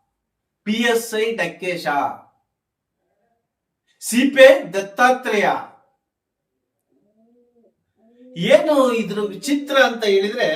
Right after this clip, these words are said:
ಈ ತನಿಖೆನೇ ಒಂದು ಬೇರೆ ಲೆವೆಲ್ ಹೋಗ್ಬಿಟ್ಟಿದ್ದಾರೆ. ಇದು ಐ ಜಿ ಪಿಗೂ ಸಹ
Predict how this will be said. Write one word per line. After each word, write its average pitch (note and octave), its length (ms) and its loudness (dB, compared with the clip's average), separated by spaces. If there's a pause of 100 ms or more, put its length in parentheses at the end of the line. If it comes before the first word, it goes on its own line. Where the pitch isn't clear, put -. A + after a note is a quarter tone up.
(640)
ಈ G3 180 -6
ತನಿಖೆನೇ C#4+ 640 -2
ಒಂದು C4 300 2
ಬೇರೆ A#3 560 4
ಲೆವೆಲ್ B3+ 320 0
ಹೋಗ್ಬಿಟ್ಟಿದ್ದಾರೆ. G3 640 -4 (960)
ಇದು C4 360 0
ಐ A#3+ 140 0
ಜಿ C4+ 160 -8
ಪಿಗೂ C4+ 340 -8
ಸಹ B3+ 280 -2